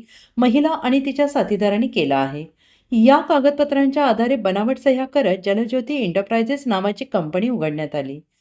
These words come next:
एवढ्यावरच ही फसवणूक थांबली नाही, तर या बनावट कंपनीच्या नावाने ॲक्सिस बँकमधून सात कोटी नऊ लाख, तर एचडीएफसी बँकेमधून पस्तीस कोटी ब्याऐंशी लाख असे एकूण तब्बल त्रेचाळीस कोटी रुपयांचे संशयास्पद व्यवहार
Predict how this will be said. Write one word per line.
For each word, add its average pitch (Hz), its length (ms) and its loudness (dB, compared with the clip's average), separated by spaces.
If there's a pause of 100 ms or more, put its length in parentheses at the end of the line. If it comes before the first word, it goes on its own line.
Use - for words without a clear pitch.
(240)
एवढ्यावरच 220 600 4
ही 320 80 -4
फसवणूक 311 480 -2
थांबली 294 280 0
नाही, 262 320 0 (360)
तर 247 120 2
या 214 200 4
बनावट 196 500 0
कंपनीच्या 269 540 2
नावाने 208 420 0
ॲक्सिस 196 400 -6
बँकमधून 202 520 -2
सात 269 200 0 (100)
कोटी 202 260 -2
नऊ 220 240 0
लाख, 156 180 -2 (120)
तर 196 60 -6
एचडीएफसी 208 600 -4
बँकेमधून 226 600 0 (420)
पस्तीस 285 380 0
कोटी 311 220 -2
ब्याऐंशी 247 400 0
लाख 269 180 -2
असे 226 240 0
एकूण 254 260 -2 (100)
तब्बल 185 280 0 (120)
त्रेचाळीस 233 480 0
कोटी 285 220 -2
रुपयांचे 269 460 -2
संशयास्पद 226 760 -2
व्यवहार 180 320 0